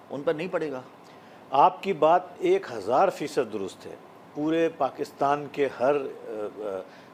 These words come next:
Speaker 2: अ, यही मुतालबा, अभी प-, अभी property sector वाले साहब थे, तो क्यों नहीं tax दें भाई?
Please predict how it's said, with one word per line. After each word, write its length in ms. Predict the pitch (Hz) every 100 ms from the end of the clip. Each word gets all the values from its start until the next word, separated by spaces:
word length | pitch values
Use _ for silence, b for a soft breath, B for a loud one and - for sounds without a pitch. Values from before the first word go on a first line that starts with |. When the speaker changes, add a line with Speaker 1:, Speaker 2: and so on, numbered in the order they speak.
| -
Speaker 2:
अ, 160 | 104 104
यही 360 | 110 127 160
मुतालबा, 480 | 180 151 123 113 110
अभी 220 | 120 127 117
प-, 260 | 127 135 120 B -
अभी 420 | 120 135 139 135
property 500 | 120 123 123 151 139
sector 340 | 135 131 - 131
वाले 220 | 123 123
साहब 220 | 127 120 - -
थे, 120 | 135 117 B B B -
तो 280 | 135 135 131 -
क्यों 160 | 214
नहीं 140 | 226 214
tax 280 | 165 147
दें 220 | 123 135 107
भाई? 200 | 127